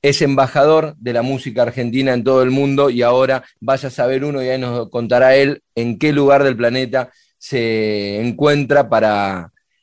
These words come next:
mostrar y para hablar de su nuevo disco, entre otras cosas, que es Barricadas. ¿Cómo estás, Leo? Muy, pero muy buenas noches. Acá Rodrigo te saluda.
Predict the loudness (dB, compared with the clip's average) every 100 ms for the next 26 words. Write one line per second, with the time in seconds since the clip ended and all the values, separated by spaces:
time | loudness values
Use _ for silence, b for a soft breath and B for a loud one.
0 | _ -4 -2 -2 0 2 2 2 0 2
1 | 2 2 2 -2 -8 -8 -6 -2 2 4
2 | 2 0 -4 -2 -2 -2 -4 -4 -2 -4
3 | -6 -6 -2 -2 -2 -4 -4 -2 -2 0
4 | 2 2 4 2 2 -2 0 0 0 0
5 | 0 0 -2 -4 -6 -4 -2 -2 -2 -2
6 | -4 -6 -6 -6 -6